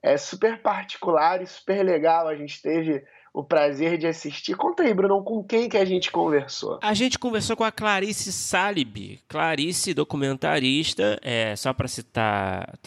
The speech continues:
Speaker 2: os trabalhos dela, né, como roteirista, né, como realizadora, ela fez o Efeito Casimiro, que é um curta muito legal que eu não tinha assistido. É, fui assistir
Speaker 1: Muito
Speaker 2: com,
Speaker 1: bom.
Speaker 2: pra entrevista.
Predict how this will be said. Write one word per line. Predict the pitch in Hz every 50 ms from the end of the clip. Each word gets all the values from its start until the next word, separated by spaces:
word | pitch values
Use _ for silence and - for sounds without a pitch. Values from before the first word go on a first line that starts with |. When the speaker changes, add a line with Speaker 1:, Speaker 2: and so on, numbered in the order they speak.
| - -
Speaker 2:
os | - -
trabalhos | - 107 104 104 101 107 104 101 101 98
dela, | - - 101 101 117 156 180 175 139 113
né, | 110 113
como | 110 - - 113 104 101
roteirista, | 95 - 117 110 - - 117 101 95 98 120 156 151 123 - - 107
né, | 104 104
como | - 110 107
realizadora, | 107 110 139 160 170 160 147 123 107 123 110 104 98 98 107 120 151 165 151 123 104 - - - - - - - _
ela | - 101 107 110 113
fez | 113 - - 123 120 117
o | 123
Efeito | 127 123 - - 143 156 151 - 165
Casimiro, | - 156 143 147 139 160 156 147 127 123 131 180 196 -
que | - - 127
é | 123
um | 123
curta | 120 - - 147 156 147 - - 151
muito | 147 151 147 147 151 160 175 208 262 330 - 247
legal | 214 190 156 123 139 143 151
que | - -
eu | 147
não | 139 143 151 202 240
tinha | - - 233 202 185
assistido. | - - 143 131 - - - - 156 202 220 240 214 147 - - - - - - - - - -
É, | - 110
fui | 110 - 139 147
assistir | 151 151 - - 135 - - -
Speaker 1:
Muito | - 180
Speaker 2:
com, | 131 123 113 - _
Speaker 1:
bom. | - 160
Speaker 2:
pra | 160 - 147
entrevista. | 170 202 208 - 214 196 180 139 117 113 120 139 - - - 196 202 202